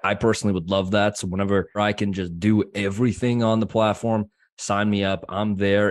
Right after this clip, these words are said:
Is that basically the underlying mission with the, the product and, and the roadmap overall, is that I can confidently do that?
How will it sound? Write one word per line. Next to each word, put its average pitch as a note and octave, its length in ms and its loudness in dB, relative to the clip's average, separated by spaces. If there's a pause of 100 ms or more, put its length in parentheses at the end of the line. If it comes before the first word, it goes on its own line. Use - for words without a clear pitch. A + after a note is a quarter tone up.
Is F#2+ 160 -6
that C3 280 0 (360)
basically A2+ 760 0 (340)
the G2 180 -4
underlying G2 720 2
mission F#2 580 -2
with F2 200 -2
the, E2+ 360 -4
the F2 80 -10
product F2+ 600 -4
and, E2+ 180 -8
and F#2 160 -6
the F2 80 -4
roadmap F2+ 580 0
overall, F2+ 720 -2
is E2+ 120 -6
that - 260 -4 (760)
I F#2+ 140 0
can F#2 260 -2
confidently F2 600 -6
do E2+ 180 -8
that? F2 280 -4